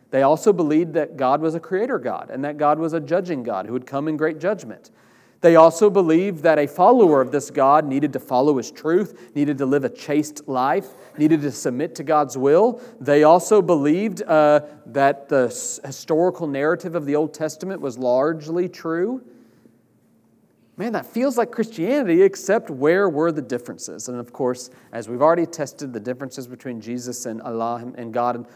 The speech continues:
and Yahweh Allah himself, they also believe different ways on how the, uh, Old Testament was put together. They believe that the Quran reveals God's will, but not God himself, Allah himself, whereas we, when we read the Bible,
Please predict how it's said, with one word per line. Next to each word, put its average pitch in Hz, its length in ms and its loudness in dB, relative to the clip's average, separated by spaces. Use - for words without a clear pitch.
and 110 100 -10
Yahweh 123 320 0
Allah 117 240 -2
himself, 113 500 -6
they 131 100 2
also 143 560 2
believe 139 360 -2
different 160 360 -6
ways 135 400 -2
on 117 100 -6
how 135 500 -2
the, 120 120 -2
uh, 127 180 -2
Old 135 240 -4
Testament 123 480 -10
was 110 140 -14
put - 260 -10
together. 123 540 -4
They 139 160 0
believe 143 440 -2
that 127 160 -8
the 117 80 -14
Quran 127 640 -4
reveals 120 720 -2
God's 139 400 -2
will, 139 340 0
but 127 220 -12
not 123 360 -12
God 123 280 -6
himself, 110 680 -16
Allah 120 320 -6
himself, 113 560 -8
whereas 104 300 -8
we, 127 260 -4
when 120 140 -6
we 117 100 -6
read 123 220 -2
the 117 40 -6
Bible, 120 460 -4